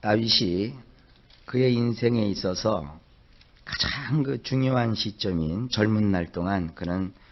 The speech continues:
숨어 지냈습니다. 또 피해 다녔습니다. 아, 그러다 보니까 그의 걸음폭이 어때요? 숨어서 지내는 사람, 살금살금 다니잖아요.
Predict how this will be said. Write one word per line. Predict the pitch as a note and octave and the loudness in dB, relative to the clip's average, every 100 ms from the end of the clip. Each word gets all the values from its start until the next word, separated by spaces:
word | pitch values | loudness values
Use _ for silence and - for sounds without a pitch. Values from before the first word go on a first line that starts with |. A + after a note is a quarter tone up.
| - - | -20 -14
숨어 | - - E3 C#3+ | -8 -2 0 0
지냈습니다. | A#2 F2+ - D#2+ C#2 B1+ C2 - - - - _ - - | -2 -2 -4 -8 -10 -12 -18 -20 -20 -20 -20 _ -20 -20
또 | D#2+ - | -18 -6
피해 | - D#3+ D#3 | -2 2 2
다녔습니다. | A#2+ G2+ F#2 F#2 D2+ D2 C2+ C2 - - _ _ - - - - - - - | 0 -4 -2 -4 -6 -12 -16 -20 -20 -20 _ _ -20 -20 -20 -20 -20 -20 -20
아, | - F2 | -14 -6
그러다 | C#3 C#3 C#3 | -4 2 4
보니까 | C3 B2+ C#3 C3 | 4 0 0 0
그의 | B2 B2 A2 F#2+ E2+ - - | 0 4 4 4 -2 -12 2
걸음폭이 | A#2 C3 C3 A#2 G#2 B2+ | 2 4 -2 -4 -4 -4
어때요? | G2+ - E2 D#2 C2+ C#2 - - | -4 -6 -8 -8 -8 -16 -20 -10
숨어서 | - - E3+ D#3+ D#3 | -10 -4 -2 2 0
지내는 | C3+ C3+ A#2+ A2 F#2+ | 0 -4 -2 -2 -4
사람, | F#2+ D#2+ C#2+ C#2 - _ - | -8 -10 -12 -14 -20 _ -20
살금살금 | - - G#3+ G3+ D#3 B2 - - - A2 D3+ C#3+ C#3 | -12 -10 -6 -6 -6 -8 -12 -18 -18 -8 -4 -4 -4
다니잖아요. | G#2+ G2+ G2+ F2 E2+ B2 | -4 -4 -4 -6 -8 -8